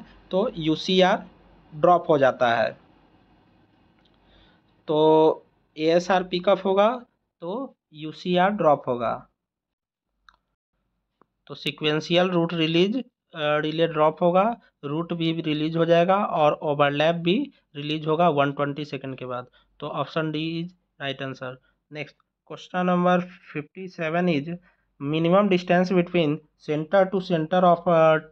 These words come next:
track in broad gauge section is five point three meter। Next, question number fifty-eight is for L C gate T B U class B is T B U between fif-, twenty to twenty thousand to thirty thousand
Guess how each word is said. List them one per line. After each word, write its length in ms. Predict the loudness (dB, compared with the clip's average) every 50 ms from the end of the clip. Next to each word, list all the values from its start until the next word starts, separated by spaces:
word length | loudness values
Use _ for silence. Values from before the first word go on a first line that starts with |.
| _ _
track 340 | -2 0 0 0 0 -2 -4
in 240 | -4 -2 -2 -2 -2 -2
broad 300 | 2 4 4 4 4 2 0
gauge 140 | -2 -2 -2
section 360 | -2 -4 -4 -2 0 0 0
is 140 | 0 -2 -4 -6 -12 -20 _ _
five 200 | -10 -10 -10 -8 -8
point 220 | -8 -8 -8 -8
three 180 | -10 -8 -6 -6
meter। 300 | -6 -6 -6 -6 -8 -8 -8 -10 _ _ _ _ _ -10
Next, 200 | -10 -10 -10 -12
question 240 | -14 -14 -12 -6 -4
number 180 | 0 0 0 0 0
fifty-eight 480 | -4 -8 -4 -2 0 0 0 0 -2 -6 -10 -8
is 280 | -6 -6 -6 -6 -6 -10 -14 _ _ _ _ _ _
for 100 | 0 2 2
L 200 | 4 2 0 0 -2 -4
C 100 | -2 0
gate 240 | 2 2 2 2
T 80 | 0 0
B 120 | 0 2
U 160 | 2 2 2 2 4
class 260 | 4 4 4 2 0
B 180 | -2 -2 0 0 0 0 0 0 0 2
is 200 | 0 0 -4 -4 -6 -10 -20 -20 _ _ _
T 100 | -6 -6
B 140 | -2 0 0
U 100 | 2 2
between 460 | 2 2 2 2 2 0 0 0 -2
fif-, 240 | -4 -8 -10 -10 -8
twenty 320 | -6 -6 -6 -6 -6 -8 -8 -4
to 200 | -4 -4 -4 -4 -6 -14 _ _ _ _ _
twenty 320 | -4 -4 -2 -2 -2 -2 0
thousand 400 | 2 2 2 4 2 2 2 0
to 80 | 0
thirty 320 | 2 2 2 2 0 -2 0
thousand 400 | 2 2 2 2 0 -4 -6